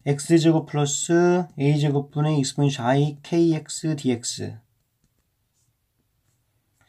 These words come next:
지금, 음, 이거는 이제 K가 플러스냐 마이너스냐에 따라서 두, 어, 두 가지로 나눠야 되는데 얘가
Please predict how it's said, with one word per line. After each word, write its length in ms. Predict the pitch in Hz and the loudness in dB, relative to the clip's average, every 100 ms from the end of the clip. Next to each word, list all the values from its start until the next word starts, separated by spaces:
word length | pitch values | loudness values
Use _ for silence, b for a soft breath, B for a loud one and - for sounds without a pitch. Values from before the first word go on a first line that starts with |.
| b b b b b _ | b b b b b _
지금, 560 | - 160 165 160 160 151 b b b _ _ _ - | -4 2 4 4 0 -6 b b b _ _ _ -6
음, 640 | 139 139 139 135 135 135 120 _ _ b - | -2 0 0 0 -2 -2 -8 _ _ b -4
이거는 320 | 156 190 190 | 2 4 2
이제 160 | 165 160 | 0 -2
K가 500 | 233 247 208 165 165 | 2 2 4 2 0
플러스냐 420 | 220 220 208 185 | -4 -2 0 4
마이너스냐에 1040 | 147 165 165 170 165 160 156 151 147 143 | 4 4 0 0 -2 -2 -4 0 2 2
따라서 400 | 143 160 160 147 | 6 6 6 2
두, 140 | 143 147 165 170 165 | -2 2 4 6 4
어, 320 | 151 143 135 | 2 2 2
두 140 | 131 151 | 0 4
가지로 300 | 175 170 147 | 4 4 0
나눠야 600 | 135 135 135 135 147 156 | 0 0 0 2 2 2
되는데 540 | 127 120 156 98 107 _ _ _ _ _ _ 113 | 0 -2 -4 -6 -12 _ _ _ _ _ _ -6
얘가 380 | 113 127 160 | 0 0 0